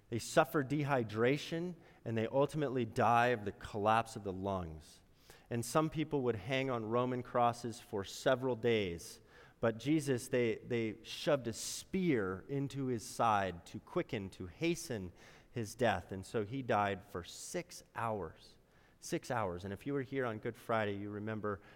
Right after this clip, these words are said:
how powerfully Bree captured that in, in its retelling about his death.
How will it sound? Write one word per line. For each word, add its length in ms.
how 180
powerfully 600
Bree 440
captured 540
that 400
in, 220
in 120
its 220
retelling 600
about 380
his 160
death. 280